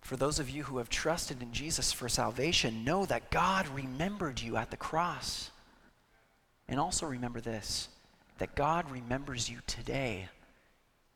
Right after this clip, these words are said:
in light of the cross. Many of us have made New Year's resolutions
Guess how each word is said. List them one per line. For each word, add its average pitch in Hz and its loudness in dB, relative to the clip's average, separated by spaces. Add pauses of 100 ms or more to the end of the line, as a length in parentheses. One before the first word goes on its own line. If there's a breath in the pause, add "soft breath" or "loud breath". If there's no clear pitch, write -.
in 107 -6
light 113 -2
of - -10
the - -10
cross. - -10 (4000 loud breath)
Many 147 4
of 151 6
us 127 4
have 123 -2
made 120 0
New 120 -2
Year's 123 -4
resolutions 135 -2